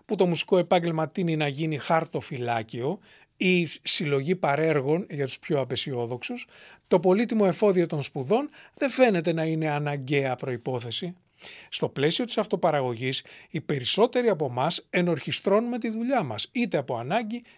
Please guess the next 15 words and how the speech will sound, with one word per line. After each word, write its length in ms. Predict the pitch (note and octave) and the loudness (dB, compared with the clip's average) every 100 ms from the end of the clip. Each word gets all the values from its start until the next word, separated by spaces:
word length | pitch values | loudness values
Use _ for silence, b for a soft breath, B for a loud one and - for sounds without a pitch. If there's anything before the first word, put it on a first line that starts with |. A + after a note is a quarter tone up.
| _ | _
είτε 260 | F#3+ F#3+ | 0 2
από 200 | G3 F#3+ | 2 4
άποψη. 580 | B3 - A#2+ - - - _ B B B B | 2 2 -2 -2 -2 -2 _ B B B B
Ένας 320 | - F#3 A#3 | -2 0 2
αυτοδίδακτος 760 | G#3+ - D3 C3 A3 A3 - D3+ | -2 2 0 2 2 2 0 -2
μουσικός, 580 | C3 B2 A#2 A#2 B2+ - b b | -2 -6 -4 -4 -4 -6 b b
πρακτικός 600 | - G3+ - F3 B3 B3 - | 0 0 0 -4 -2 -2 -2
ή 140 | G3 | 0
όχι, 380 | D#3+ A#2 - F3+ B B B _ | 0 0 -6 -12 B B B _
καλύπτει 540 | - E3 A#3+ D#4 - | 2 2 4 2 0
το 100 | F3+ | 0
κενό 340 | F#3 F3+ F3 E3+ | 0 2 0 -2
της 160 | C#3 | -2
θεωρητικής 520 | - D#3+ C#3+ C#3 - - | -2 -2 -2 -6 -6 -4
κατάρτισης 880 | C#3 - C#3+ E3 F#3+ - B3+ C4 | -4 0 0 0 -2 -4 -2 -4